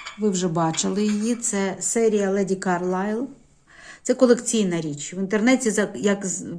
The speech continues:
правило, зазвичай вони бувають досить дорогими.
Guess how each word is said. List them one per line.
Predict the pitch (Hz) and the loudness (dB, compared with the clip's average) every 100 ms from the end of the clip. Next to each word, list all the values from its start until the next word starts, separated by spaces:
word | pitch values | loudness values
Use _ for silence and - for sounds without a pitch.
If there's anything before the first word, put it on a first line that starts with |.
| 160 | -2
правило, | 214 262 220 185 | 4 4 4 2
зазвичай | 180 190 170 165 247 254 226 | 2 0 -2 -2 2 4 4
вони | 185 202 | 2 0
бувають | 190 185 180 160 | -2 -2 -4 -2
досить | 175 185 170 160 | 0 0 -2 -6
дорогими. | 165 160 160 165 165 | -6 -6 -6 -8 -8